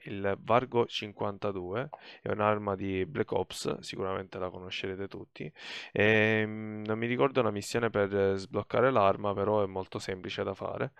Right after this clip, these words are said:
e vi mostro subito il settaggio. E allora, come volata, al solito soppressore gru.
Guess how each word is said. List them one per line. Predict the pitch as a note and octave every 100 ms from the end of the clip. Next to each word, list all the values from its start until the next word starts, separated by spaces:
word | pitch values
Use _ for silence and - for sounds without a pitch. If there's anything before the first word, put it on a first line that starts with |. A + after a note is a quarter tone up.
| - -
e | -
vi | D3
mostro | D3+ G#2+ -
subito | A#2+ G#2+ - F#2+
il | -
settaggio. | G#2 - - - - - _ - - - - - _ _ _ -
E | -
allora, | C#3 G2+ F#2 F#2+ G2 - - - - - _
come | C#3+ D#3 D#3+ D#3 -
volata, | - C3+ D3+ D#3+ D#3+ E3+ E3+ - - - -
al | - A2+
solito | - A#2+ B2+ C3+
soppressore | B2 G2+ G#2+ - G2+
gru. | F#2+ F#2+ C#3